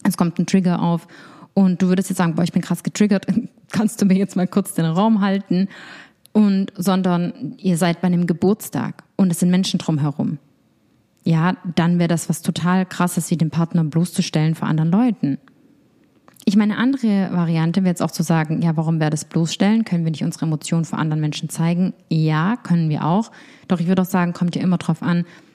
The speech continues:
was es für Leute sind und wie sehr möchte man diese Menschen jetzt in seinen intimen Space einladen. Und deswegen für dich zu wissen,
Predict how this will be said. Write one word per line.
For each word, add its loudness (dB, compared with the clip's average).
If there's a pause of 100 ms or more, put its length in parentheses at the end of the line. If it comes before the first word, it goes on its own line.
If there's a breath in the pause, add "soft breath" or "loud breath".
(280 loud breath)
was 2
es -2
für 2
Leute 0
sind -2
und -4
wie -2
sehr -2
möchte -2
man -2
diese -2
Menschen 0
jetzt -2
in -2
seinen -2
intimen -2
Space 0
einladen. -2 (2000)
Und 6
deswegen 2
für -2
dich -2
zu -2
wissen, -4